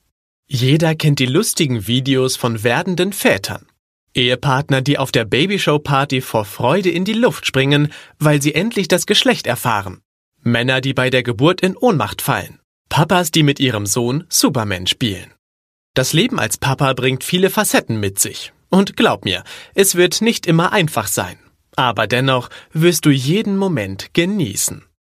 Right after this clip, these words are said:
Aber bevor wir in das Thema Vaterwerden für Anfänger einsteigen,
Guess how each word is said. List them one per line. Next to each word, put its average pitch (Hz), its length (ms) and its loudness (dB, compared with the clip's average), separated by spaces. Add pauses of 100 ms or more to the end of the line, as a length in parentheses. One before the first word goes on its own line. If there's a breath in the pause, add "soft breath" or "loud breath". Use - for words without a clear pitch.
(440)
Aber 127 480 2
bevor 139 440 0
wir 233 140 2
in 170 100 -2
das 143 180 -2
Thema 139 420 2 (200 loud breath)
Vaterwerden 135 840 0
für - 280 -4
Anfänger 120 640 -2
einsteigen, 143 800 0